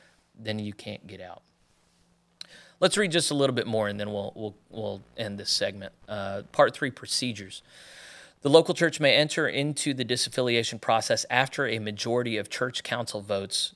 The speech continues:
to proceed under paragraph twenty-five fifty-three.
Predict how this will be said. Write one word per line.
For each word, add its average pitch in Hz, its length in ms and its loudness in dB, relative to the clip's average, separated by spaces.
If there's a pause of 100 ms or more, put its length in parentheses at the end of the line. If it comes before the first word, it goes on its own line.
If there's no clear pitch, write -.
to - 100 -10
proceed 101 720 -6 (220)
under 104 180 -6
paragraph 98 460 -4
twenty-five - 480 -10
fifty-three. - 560 -18